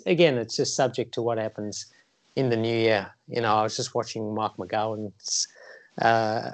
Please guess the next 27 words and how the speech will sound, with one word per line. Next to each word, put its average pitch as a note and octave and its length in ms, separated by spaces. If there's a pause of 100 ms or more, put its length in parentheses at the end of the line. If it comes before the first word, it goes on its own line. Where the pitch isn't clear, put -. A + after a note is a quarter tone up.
announcement, C#3 800
uh, A#2+ 260
about A#2+ 280
keeping - 280
the G#2 60
hard A2+ 220
borders G#2+ 320
closed - 560 (400)
till C3 140
the A#2+ 80
end A2+ 140
of G2 80
the G#2+ 60
year. B2 280
So - 160
you A#2 160
can A#2 160
see A2+ 300
everything C3 380
is G2+ 160
just, - 360
um, G#2 280 (200)
it's A#2+ 140
so C3+ 220
dependent A2+ 520
on G2+ 120
that. C3 280